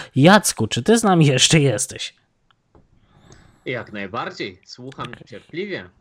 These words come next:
Speaker 1: Chciałbyś coś dodać pewnie.
Speaker 2: E, co ja bym mógł dodać? Jeśli pytałeś o te szkoły, no to
Speaker 1: Mhm.
Speaker 2: tutaj moi znajomi, mój kumpel, y, no, bierze dzieciaki, w ogóle idzie na urlop, będzie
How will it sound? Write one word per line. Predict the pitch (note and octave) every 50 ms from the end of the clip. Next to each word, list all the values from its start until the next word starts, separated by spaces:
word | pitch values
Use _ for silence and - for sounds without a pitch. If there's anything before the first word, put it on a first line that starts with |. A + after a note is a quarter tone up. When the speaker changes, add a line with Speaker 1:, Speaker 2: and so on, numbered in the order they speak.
| _ _ -
Speaker 1:
Chciałbyś | - - - - D#3 D3+ C3+ C3+ C3
coś | - C3+ A#2+
dodać | - C3 A2+ G#2 G2 - -
pewnie. | - E2+ - - D#2+ - - - - - _ _ _ _ _ _ _ _ _ _ _ _ _ _ _ _ _ -
Speaker 2:
E, | G#2+ A2 G#2 G#2+ G#2
co | - G3+
ja | G#3+ A3+ A3
bym | G#3+ G#3+ G3+ G3 F3+ E3 - _ -
mógł | E3 E3 D#3 D3
dodać? | D#3+ C#3+ A#2 A2+ G#2+ G#2 - D#3
Jeśli | D#3 C3+ - F#3+ F3+
pytałeś | F#3 - G3 G3+ G3 G3+ G3+ F#3+ -
o | F#3+
te | F#3 F#3+ E3+
szkoły, | - - - G3 F#3 D3+ A#2+ A2 G#2 F#2+ F#2 _ _ _ _ _ _ _ _ _ _ _ _ _ _ _ _ A2+
no | A#2+ B2+ C3+
to | C#3+ D3
Speaker 1:
Mhm. | C3 D3 D#3 D3 C#3+ C#3 C#3 C#3 C3+ C3+
Speaker 2:
tutaj | C3 - D3 C3 D3+ C#3 C3
moi | C3 C3 C3 C3 B2+ B2
znajomi, | A#2 - - B2+ A#2+ A#2 A#2 A2+ A2+ A2+ A2+ A2+ A2+ A2 A2 A2+ A2+ _ _
mój | - A#2 A2+ A2
kumpel, | _ - A#2 A2 G#2+ _ - A2 G#2 G#2 G2+ G2+ - _ _ _ _ _ _ _ _ _ -
y, | F#2+ F#2+ F#2+ G2 F#2+ F#2+ G2 F#2+
no, | G#2+ G#2+ G#2
bierze | G2+ B2 B2+ A#2+ A2+ A2+ G#2+
dzieciaki, | G2 G2+ F#2 - - A#2+ A#2+ A#2 - - A2+
w | G#2+
ogóle | A2+ G#2 G#2 A2 A2 A2 A2 A2
idzie | A2+ - A2+ G2+
na | F#2+ G2
urlop, | F2+ A2 A2+ A#2+ B2+ A#2+ A#2 A#2 A#2 _ _ _ _ _ _ _ _ _ _ _ _ _ _ _ _
będzie | _ G#2+ G#2+ G#2+ G#2 G#2 G2 G#2 G2+ G2 G2 G2 F#2+